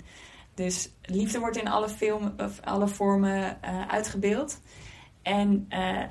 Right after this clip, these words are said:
het lukt haar maar niet om, eh, liefde te vinden met een first boyfriend.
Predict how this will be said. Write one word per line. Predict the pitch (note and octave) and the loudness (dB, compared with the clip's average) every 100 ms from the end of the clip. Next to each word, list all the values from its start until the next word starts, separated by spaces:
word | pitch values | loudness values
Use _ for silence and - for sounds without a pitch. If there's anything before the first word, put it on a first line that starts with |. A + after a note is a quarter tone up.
| - | -2
het | G3+ | 0
lukt | A#3 C4+ | 2 0
haar | G3+ A#3+ C4+ | 0 2 2
maar | A#3+ A3 | 0 2
niet | A#3 B3+ - - | 4 4 0 -4
om, | G3+ G3+ G3+ G3 G3 - | 0 4 6 4 2 -4
eh, | F#3 F#3 F#3 - - - - _ - - | -4 -4 -4 -8 -14 -20 -20 _ -14 -6
liefde | G3 G#3 C4 A#3+ | 2 2 2 0
te | A3+ | -4
vinden | A3+ G#3 G3+ | -4 0 2
met | G3+ G3 - | 2 2 -2
een | F#3+ | -2
first | F#3 - A3 G3+ - | -2 0 2 2 0
boyfriend. | - G#3 B3 - G#3+ G#3+ C4 - | 2 2 2 0 -2 0 -2 -6